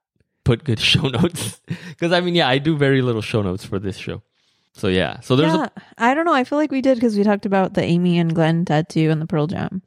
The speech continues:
Speaker 1: Oh, yeah. But we didn't talk about matching tattoos, though.
Speaker 2: Yeah.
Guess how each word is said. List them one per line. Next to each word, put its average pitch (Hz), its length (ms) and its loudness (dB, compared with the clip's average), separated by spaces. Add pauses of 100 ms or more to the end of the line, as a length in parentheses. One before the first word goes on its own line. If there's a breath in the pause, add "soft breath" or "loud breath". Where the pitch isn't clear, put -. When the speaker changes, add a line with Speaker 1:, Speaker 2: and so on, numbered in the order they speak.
(160)
Speaker 1:
Oh, 127 420 -6
yeah. 120 640 -4 (320 loud breath)
But 131 80 2
we 143 80 4
didn't 160 120 -4
talk 165 80 0
about 135 180 0
matching 110 340 0
tattoos, 90 460 -6
though. - 200 -14
Speaker 2:
Yeah. - 280 -4